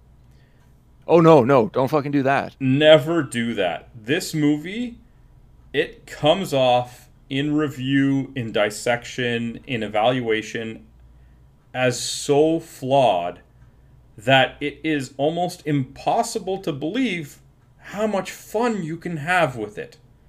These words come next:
Speaker 1: Yeah.
Speaker 2: Because it was a fun watch. I enjoyed watching it with you as much as I played straight-faced and tried to hide that.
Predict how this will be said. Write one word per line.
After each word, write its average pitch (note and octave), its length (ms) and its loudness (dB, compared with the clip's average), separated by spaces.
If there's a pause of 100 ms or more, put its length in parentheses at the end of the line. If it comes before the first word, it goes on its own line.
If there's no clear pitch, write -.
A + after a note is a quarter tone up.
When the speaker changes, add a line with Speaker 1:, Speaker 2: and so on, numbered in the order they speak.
(460)
Speaker 1:
Yeah. F3 220 2 (440)
Speaker 2:
Because F3+ 340 -6
it G#3+ 120 4
was F#3+ 260 4
a G3+ 60 0
fun F#3+ 320 0
watch. D#3 540 0 (420)
I C3 140 4
enjoyed C#3+ 380 0
watching D3+ 400 -2
it E3 100 -8
with E3 200 -12
you C#3 340 -2 (200)
as A#2+ 200 -4
much A#2+ 380 -2
as C#3 140 0
I B2+ 100 2
played A#2+ 360 -2
straight-faced A#2 760 -2
and B2 120 -10
tried A2+ 260 -2
to C3+ 80 -4
hide A2 300 -2
that. F2+ 280 -6